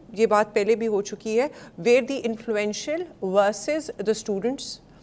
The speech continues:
where the state versus the students। It's not an issue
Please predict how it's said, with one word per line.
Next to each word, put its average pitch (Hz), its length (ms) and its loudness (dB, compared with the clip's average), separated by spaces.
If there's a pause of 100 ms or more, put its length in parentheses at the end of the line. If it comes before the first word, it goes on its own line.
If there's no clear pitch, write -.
(140)
where 240 200 8
the 247 120 4
state 254 460 -4
versus 202 520 -2
the 202 80 -4
students। 185 680 -8 (200)
It's 220 200 -2
not 247 260 2
an 240 120 0
issue 262 360 -2